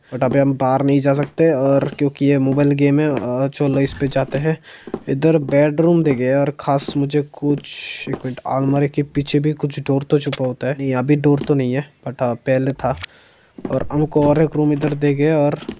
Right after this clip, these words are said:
हाँ, इसका भी साफ सुथरी तो है। इधर भाई क्या कुछ कूड़ा कचरा, आ, और अगर हम इधर जाओ, ओ, छी भाई,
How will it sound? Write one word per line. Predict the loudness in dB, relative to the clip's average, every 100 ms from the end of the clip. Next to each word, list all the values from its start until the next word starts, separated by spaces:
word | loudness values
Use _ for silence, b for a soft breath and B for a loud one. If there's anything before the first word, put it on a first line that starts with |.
| _ _ _
हाँ, | -4 -4 -4
इसका | -8 -8 -10 -4 -2
भी | -2
साफ | -2 -2 -2
सुथरी | -4 -10 -4 0 0
तो | 2
है। | 0 -2 -4 -10 -6
इधर | -4 0 0
भाई | 2 0 -2 _
क्या | -2 0
कुछ | 0 -4 -8
कूड़ा | -6 -2 2 2
कचरा, | 0 -4 -6
आ, | -6 -8 -14 -14 _ -10 -4 -2 -2 -4 -6 -10 B -12 -6
और | 0
अगर | 2 2
हम | 2
इधर | 2 2
जाओ, | 2 4
ओ, | 4 4
छी | 2 2 2
भाई, | 4 2 0